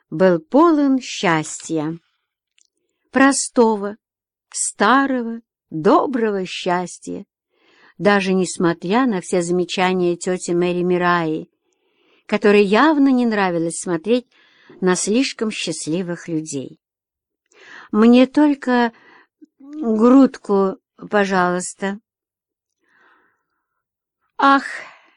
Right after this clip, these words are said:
Джеймс, ешь суп бесшумно. А тебе, Гилберт, никогда не нарезать индейку так, как это делал твой отец. От него каждый получал именно тот кусочек,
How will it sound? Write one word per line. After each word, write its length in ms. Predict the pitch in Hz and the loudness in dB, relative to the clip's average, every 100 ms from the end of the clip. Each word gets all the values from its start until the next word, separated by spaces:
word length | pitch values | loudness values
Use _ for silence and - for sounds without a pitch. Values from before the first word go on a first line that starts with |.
| _ - | _ -12
Джеймс, 720 | 196 214 254 226 226 - - - _ _ _ _ | -4 2 4 4 0 -6 -12 -18 _ _ _ _
ешь 340 | 190 226 392 - | -2 0 0 -2
суп 300 | - 254 247 | -4 -2 0
бесшумно. 800 | 277 269 - 220 202 202 190 196 _ _ _ _ _ _ _ _ _ _ _ _ _ _ | -2 -2 -4 -2 0 0 -2 -4 _ _ _ _ _ _ _ _ _ _ _ _ _ _
А 140 | 175 | -4
тебе, 360 | 175 190 180 339 | -2 -4 2 2
Гилберт, 600 | 294 180 156 156 160 - _ _ _ - | 4 2 0 0 -4 -10 _ _ _ 0
никогда 600 | 214 226 226 202 196 277 | 2 2 0 0 2 6
не 160 | 330 254 | 8 6
нарезать 560 | 202 196 247 262 - | 4 2 2 0 -2
индейку 460 | 208 185 190 165 170 | -4 0 0 0 -4
так, 420 | 160 233 320 - _ _ _ | 0 -2 -2 -14 _ _ _
как 200 | - 185 | -6 -4
это 180 | 175 175 | 0 -2
делал 440 | 160 165 208 285 294 | 0 0 0 0 -4
твой 300 | 180 165 226 | -4 -2 -2
отец. 520 | 262 170 170 - - _ _ _ _ - - | -4 -6 -6 -10 -20 _ _ _ _ -20 -8
От 220 | 175 175 | -6 -4
него 340 | 196 190 196 190 - | -4 0 0 0 0
каждый 560 | 175 175 202 226 294 | 2 4 2 0 -2
получал 520 | 277 302 294 - 190 | 0 0 0 0 0
именно 360 | 175 185 185 180 | 2 0 0 0
тот 320 | - 165 180 | 0 0 0
кусочек, 640 | - 302 - 160 - - | -4 -6 -2 -4 -4 -14